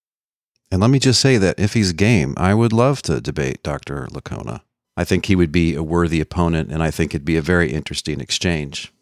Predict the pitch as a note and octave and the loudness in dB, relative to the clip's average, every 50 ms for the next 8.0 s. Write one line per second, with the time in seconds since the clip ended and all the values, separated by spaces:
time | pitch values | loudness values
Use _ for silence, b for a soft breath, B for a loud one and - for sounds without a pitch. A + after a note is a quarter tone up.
0 | _ _ _ _ _ _ _ - C#3 C3+ G2+ A#2 C3+ - - G#2+ G#2+ G2 - F#2+ | _ _ _ _ _ _ _ 0 2 2 2 0 0 0 2 2 2 2 2 0
1 | F#2 F2 E2+ D2+ E2+ E2 - E2+ - - D#2+ D#2 D2+ D2 D2+ D2+ - - F2 E2+ | 0 0 0 0 0 -2 -2 -2 -4 -2 -2 -2 -4 -4 -6 -4 -4 -4 -4 -4
2 | D#2 - D#2 D2 C#2+ C2+ - E2+ F2+ E2+ C#2+ C#2+ - _ _ _ _ _ _ _ | -6 -6 -8 -10 -10 -10 -6 -6 -6 -4 -6 -8 -12 _ _ _ _ _ _ _
3 | _ _ _ _ _ _ _ _ _ _ _ _ _ _ - A2 G#2+ C3 D3 - | _ _ _ _ _ _ _ _ _ _ _ _ _ _ -4 -2 0 0 0 0
4 | C#3 A2+ - A2+ G2 F#2 E2 F#2+ F2+ E2+ D#2 G#2 G2+ F#2 F#2 F2+ E2+ E2 D#2+ - | 0 0 2 2 2 2 2 0 0 0 0 0 2 2 2 2 2 0 0 0
5 | - - - A#2 A2+ G2+ F2 C2+ D2+ D#2+ D#2+ - - _ - - G2+ G2+ F#2 F2+ | 0 0 0 0 2 2 0 -2 -4 -6 -6 -8 -10 _ -2 0 0 2 2 0
6 | F2 E2 D2+ - - F#2+ F#2 D#2 - - F2 E2 D#2 - - F2 D2 D2+ - - | -2 -2 -2 -4 -4 -2 -4 -2 -2 -4 -2 -2 0 0 -2 -2 -2 -4 -4 -4
7 | - G2+ F2+ D#2+ D2 B1+ B1 B1 _ - D#2 - - - E2 D#2+ D#2+ D2+ - | -2 -2 -2 -2 -4 -6 -10 -12 _ -10 -8 -4 -2 0 0 0 0 0 -2